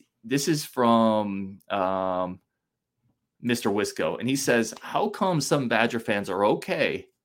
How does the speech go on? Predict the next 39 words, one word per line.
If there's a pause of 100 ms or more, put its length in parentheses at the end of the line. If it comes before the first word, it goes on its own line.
(100)
when
Gard
consistently
or
constantly
misses
out
on
Wisconsin
kids, (520)
but
act
like
the
world
is
ending
when
Fick
doesn't
get
them?" (480)
So (360)
a
lot
of
interesting
layers
here. (120)
And,
uh,
Mister
Wisco,
thank
you
for
the
comment. (800)
Honestly,